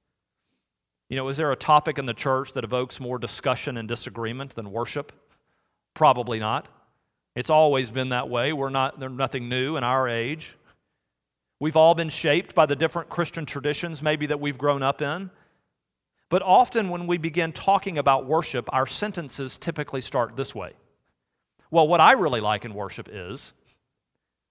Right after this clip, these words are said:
"Well, you know, what we've always done around here is," you know, "What the people are really gonna find acceptable and enjoyable is,"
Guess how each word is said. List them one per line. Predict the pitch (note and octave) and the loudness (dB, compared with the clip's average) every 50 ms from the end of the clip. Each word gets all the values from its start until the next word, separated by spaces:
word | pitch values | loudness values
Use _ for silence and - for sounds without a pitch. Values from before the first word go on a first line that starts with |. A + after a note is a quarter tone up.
| _ _ _ _ | _ _ _ _
"Well, | E3+ G3+ G3 F#3+ | 4 4 6 4
you | F#3+ G#3 A3 | 2 0 0
know, | A3 G3+ | 2 4
what | G3 A3 G#3 G3 | 6 4 4 4
we've | G3+ G3+ | 2 4
always | A3+ C4 C4 A#3 G#3 F#3+ E3 C#3 | 6 6 8 6 6 4 2 0
done | C3 E3+ G3+ G3+ E3+ | 2 4 4 4 4
around | C#3+ C3 B2 A#2+ A2+ G#2 | 2 0 0 0 -2 -4
here | A2+ B2 G#2+ | -6 -6 -6
is," | G#2+ A2+ G2+ F#2 F2+ G2 B2 A#2+ - - _ _ _ _ _ _ _ _ _ _ _ _ _ _ _ _ _ _ _ _ _ _ | -6 -6 -8 -8 -8 -10 -10 -12 -14 -16 _ _ _ _ _ _ _ _ _ _ _ _ _ _ _ _ _ _ _ _ _ _
you | - F3+ | -4 -2
know, | G#3 G#3+ | 0 4
"What | G#3 A#3+ A3+ | 4 4 4
the | A3 | 4
people | - - G#3+ C#4 D#4 - C#4 A3+ | 0 2 0 0 2 2 4 4
are | G#3+ F#3+ | 4 4
really | F3 G3 G#3 G3+ F3 | 4 4 2 2 2
gonna | F#3 E3+ D3+ | 2 -2 -2
find | - - F3 E3+ E3 D#3 | 2 4 4 4 4 2
acceptable | C#3 - - - - G3 F#3 - - E3+ D3 C#3+ C3+ | 0 -4 -4 0 2 2 2 2 -2 -4 -2 -2 -2
and | A#2+ | -2
enjoyable | A#2 A#2 A2+ A2 D3+ F#3+ A3+ A3 D#3 B2+ - G#2+ G2 - - | -4 -4 -6 -4 -2 0 2 2 2 0 -2 -4 -8 -8 -10
is," | - G#2+ F#2+ F#2+ G2+ C3 D#3 - - - - | -10 -8 -8 -6 -8 -8 -10 -10 -16 -20 -20